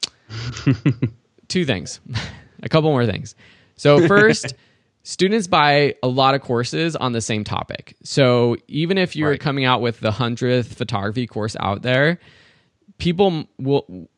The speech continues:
Speaker 2: don't just buy the top selling photography course. They buy that course plus several others because
Speaker 1: Right.
Speaker 2: they're inexpensive, a-, at least on Udemy anyways.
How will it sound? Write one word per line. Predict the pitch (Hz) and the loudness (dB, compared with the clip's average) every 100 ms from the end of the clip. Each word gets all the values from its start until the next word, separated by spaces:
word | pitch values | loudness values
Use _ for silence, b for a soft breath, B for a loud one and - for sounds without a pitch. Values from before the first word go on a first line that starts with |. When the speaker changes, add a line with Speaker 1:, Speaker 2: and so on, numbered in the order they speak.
| - | -4
Speaker 2:
don't | 131 156 175 | 2 2 2
just | 127 139 120 104 | 0 -2 0 0
buy | 113 113 113 | 2 4 2
the | 104 | 0
top | 104 - 110 - | -4 -2 -2 -2
selling | 120 107 104 | -8 -8 -10
photography | - 104 104 123 | -6 -2 -2 -4
course. | 123 147 147 | -4 -4 -4
They | 135 120 | -2 -2
buy | 117 120 113 | 2 2 2
that | 107 117 120 | 2 0 0
course | 143 135 | -4 -6
plus | - 127 117 | -6 -4 -4
several | - 127 113 110 107 | -4 -2 -2 -2 -4
others | 101 107 95 87 110 | -4 -6 -6 -10 -10
because | - 104 123 110 107 - | -12 -6 -2 -2 -2 -6
Speaker 1:
Right. | 104 95 _ - | -10 -10 _ 2
Speaker 2:
they're | 123 123 120 - - | 4 4 0 -6 -6
inexpensive, | 127 139 - 151 156 113 101 | -4 -2 -2 -2 0 0 0
a-, | 120 143 _ | -2 -2 _
at | 143 120 | -2 0
least | 160 165 | -2 -4
on | 135 123 | -4 -2
Udemy | 139 123 101 92 | 0 0 -4 -6
anyways. | 82 73 - 147 | -10 -12 -14 -16